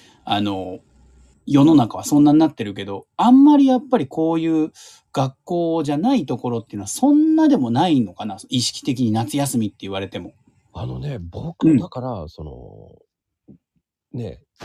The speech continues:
Speaker 2: セールってとんでもないものがあるわけですよ。
Speaker 1: あー、そっかそっか。そうか。
Speaker 2: それがお盆なんですよ。
Speaker 1: お盆がセールなんだ。
Speaker 2: だって、十五日から十八日ってとんでもないめんどくさいのがあるわけですよ。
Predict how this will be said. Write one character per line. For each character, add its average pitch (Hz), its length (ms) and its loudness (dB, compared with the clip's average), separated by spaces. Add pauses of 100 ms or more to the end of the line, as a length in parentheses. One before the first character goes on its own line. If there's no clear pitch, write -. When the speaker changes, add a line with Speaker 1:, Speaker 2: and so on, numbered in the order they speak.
(280)
Speaker 2:
セ 226 340 -8
ー - 20 -6
ル 143 60 -4
っ 104 60 -6
て 87 180 -12
と 131 160 -12
ん 151 40 -6
で 151 80 -8
も 151 100 -8
な 143 100 -8
い 104 40 -8
も 90 100 -6
の 85 100 -8
が 76 80 -12
あ - 20 -12
る 78 80 -12
わ 69 80 -16
け - 60 -20
で - 80 -20
す - 80 -20
よ。 - 80 -20 (160)
Speaker 1:
あ 214 160 -4
ー、 202 40 -8
そ 208 100 -8
っ - 20 -8
か - 100 -14
そ 123 120 -12
っ - 40 -16
か。 - 180 -14 (240)
そ - 220 -10
う 233 40 -10
か。 190 40 -8
Speaker 2:
そ 185 80 -6
れ 175 60 -8
が - 100 -18 (140)
お 131 160 -4
盆 196 280 -4
な 95 100 -6
ん 71 60 -14
で 67 80 -18
す - 160 -20
よ。 67 100 -18 (1200)
Speaker 1:
お 247 60 -2
盆 220 120 -4
が - 180 -12 (360)
セ 175 240 -6
ー - 20 -2
ル 127 80 -2
な 101 140 -6
ん 92 60 -14
だ。 90 280 -16
Speaker 2:
だ 131 240 -4
っ - 20 -4
て、 110 360 -6 (240)
十 175 240 -4
五 151 160 -4
日 104 160 -12
か 104 80 -8
ら 90 100 -8
十 104 180 -8
八 87 200 -10
日 82 220 -14
っ - 20 -20
て - 100 -18
と 123 160 -12
ん 127 60 -6
で 127 80 -4
も 131 80 -6
な 127 180 -10
い 160 60 -4
め 113 100 -2
ん 98 60 -6
ど 101 80 -6
く - 40 -16
さ 110 120 -6
い 95 40 -4
の 78 60 -10
が 76 80 -8
あ 90 60 -6
る 85 60 -6
わ 76 60 -10
け 67 80 -16
で 62 80 -20
す - 120 -20
よ。 60 180 -20